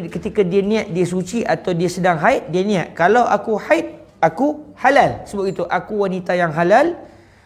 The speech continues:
Maka kalau dia sampai ke Mekah, dia datang haid, dia serta-merta bebas daripada umrah. Dia tunggu sampai dia suci. Bila dia suci, dia pergi ke tanah halal, dia melakukan, uh, niat di situ, dia masuk semula ke tanah haram dan dia,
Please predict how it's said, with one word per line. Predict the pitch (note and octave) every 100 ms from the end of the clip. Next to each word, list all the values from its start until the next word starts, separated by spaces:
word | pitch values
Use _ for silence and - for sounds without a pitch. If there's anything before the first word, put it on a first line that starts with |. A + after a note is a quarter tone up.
| _
Maka | D#3+ E3 F3+
kalau | F#3+ G3+ B3+
dia | A3 G#3+ A3
sampai | - G#3+ A3 G#3+
ke | G#3+
Mekah, | G#3 G#3 F#3 E3
dia | G3+
datang | - E3 D3
haid, | F3 - - - - - -
dia | D3 E3+ A3 -
serta-merta | - F3 F3+ E3 E3 F#3+
bebas | E3 E3 G3+ G#3 - -
daripada | G3+ G3 G3 F3
umrah. | F3+ F3 E3+ E3+ - - -
Dia | D#3+ D#3
tunggu | A#3 A#3+ A3
sampai | G3 F3+ F#3
dia | E3+ E3
suci. | E3+ C4 C#4+ -
Bila | - E3 F#3
dia | F3
suci, | E3+ F3+ G3+ F#3
dia |
pergi | E3+ F#3 G#3+ G#3
ke |
tanah | G3 F#3 E3
halal, | F3+ A3 E4+ - D#3
dia | E3 E3
melakukan, | D3+ D3 D#3+ D3 - - - - - _ - -
uh, | - D#2+
niat | D#3+ G#3 G#3+
di | E3+
situ, | F#3+ F#3+ C#4 G#3+
dia | D#3
masuk | D#3 F3 A#3+
semula | - F3+ F3+
ke | F3
tanah | D#3+ D#3
haram | D#3+ F3+ G3+
dan | D#3+ C#3+
dia, | D3+ A#3